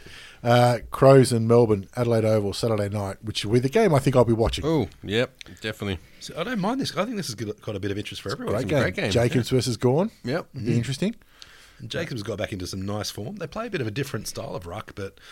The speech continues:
Speaker 3: both can tear a game apart if they're
Speaker 1: Yep.
Speaker 3: on.
Speaker 2: I mean,
Speaker 1: Uh,
Speaker 2: obviously I'm going for Melbourne because as much as I love to see Melbourne supporters, uh, depressed,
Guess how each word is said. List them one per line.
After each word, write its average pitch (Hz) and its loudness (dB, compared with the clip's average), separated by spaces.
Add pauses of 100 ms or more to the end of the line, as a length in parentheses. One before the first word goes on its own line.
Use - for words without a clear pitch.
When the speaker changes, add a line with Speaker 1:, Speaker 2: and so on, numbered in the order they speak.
(380)
Speaker 3:
both 135 -6
can 92 -8
tear 107 -8
a 95 -6
game 92 -4
apart 104 -8
if - -14
they're 80 -10
Speaker 1:
Yep. 107 -2
Speaker 3:
on. 95 -10 (720)
Speaker 2:
I - -8
mean, 120 4
Speaker 1:
Uh, 139 4
Speaker 2:
obviously 143 2
I'm 95 0
going 98 0
for 90 -8
Melbourne 92 2
because 92 -4
as 90 -6
much 123 0
as - -4
I 90 2
love 92 0
to 85 -10
see 87 -4
Melbourne 90 -2
supporters, 87 -4
uh, 82 -2
depressed, 85 -4